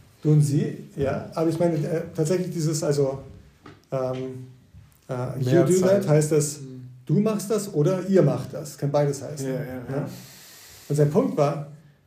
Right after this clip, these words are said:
Speaker 1: äh, dass im Neuen Testament wird fast nie du verwendet, im Sinn von, also im Englischen das you, wird, äh, das liest man und sagt, „Okay, you are the light of the world.“ Ihr se-, und das heißt, im Deutschen heißt es, „Ihr seid das Licht der Welt.“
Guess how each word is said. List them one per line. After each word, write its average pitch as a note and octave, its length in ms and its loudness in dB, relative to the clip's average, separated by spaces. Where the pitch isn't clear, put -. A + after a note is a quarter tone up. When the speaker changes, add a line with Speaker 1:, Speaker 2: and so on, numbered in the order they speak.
Speaker 1:
äh, D3 140 0
dass D3 300 0
im C#3+ 320 2
Neuen D#3+ 240 2
Testament E3 680 -2
wird D3 160 2
fast - 320 -2
nie F3 520 0
du A3 280 0
verwendet, C#3+ 760 -4
im D3+ 140 -2
Sinn D3 200 0
von, C#3+ 440 -6
also B2 380 -6
im C#3+ 80 -4
Englischen E3+ 380 0
das C#3+ 160 2
you, D#3+ 440 2
wird, D3 260 0
äh, C#3 260 -4
das B2+ 160 -8
liest F#3+ 280 -2
man D3 160 0
und D3 100 -2
sagt, C3+ 220 -2
„Okay, C3 400 -8
you D3 220 0
are D3+ 140 2
the D3 60 0
light C3 220 -2
of B2+ 100 -8
the C3 140 -6
world.“ - 360 -12
Ihr D#3+ 140 0
se-, D3 160 -6
und D3 100 -4
das C3+ 140 -4
heißt, C#3+ 180 -2
im D3+ 60 -8
Deutschen F#3+ 280 4
heißt C#3+ 100 0
es, - 140 -8
„Ihr A#3 180 2
seid C#3+ 180 4
das C3+ 160 -4
Licht C3 200 -8
der - 100 -8
Welt.“ - 300 -12